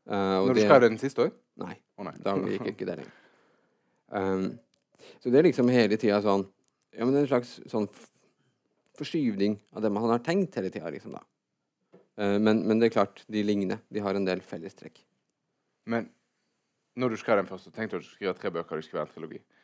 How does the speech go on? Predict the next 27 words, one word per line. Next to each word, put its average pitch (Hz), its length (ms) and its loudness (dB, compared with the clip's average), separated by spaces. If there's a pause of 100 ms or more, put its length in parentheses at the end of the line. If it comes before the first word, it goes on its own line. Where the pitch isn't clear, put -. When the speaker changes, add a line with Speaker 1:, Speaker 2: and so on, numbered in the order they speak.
(1160)
Speaker 2:
Er 107 140 0
det 120 80 2
der, 120 240 6
og 117 100 0
er 117 80 6
det 104 100 2
derfor 113 220 0
de 95 80 -6
ligner, 98 300 -4
eller? 151 100 -10 (1080)
Speaker 1:
Nei, 123 200 0
altså 131 320 0 (220)
Speaker 2:
Altså, 117 180 -10
spørsmålet 123 260 -4
er 117 80 -2
egentlig, 123 160 -6 (400)
blir 113 140 -4
det 110 100 -2
neste 120 420 -4
som 104 120 -4
du 87 60 -14
skriver 92 180 -6
noe, 92 280 -8
noe 98 200 -8
helt 135 240 -2 (100)
forskjellig 98 460 -4
fra 85 300 -4